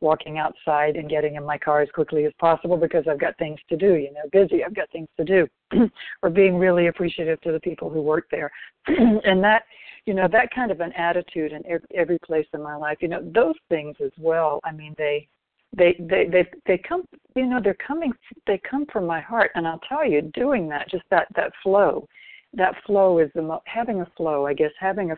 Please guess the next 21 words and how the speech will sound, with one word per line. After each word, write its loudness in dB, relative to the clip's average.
flow 4
of 2
being -2
a -8
human -12
being, -6
which -10
means -10
being -4
in -16
interaction -2
with -14
the -8
rest -8
of -16
the -2
world -2
and -10
the -16
other -6
people -10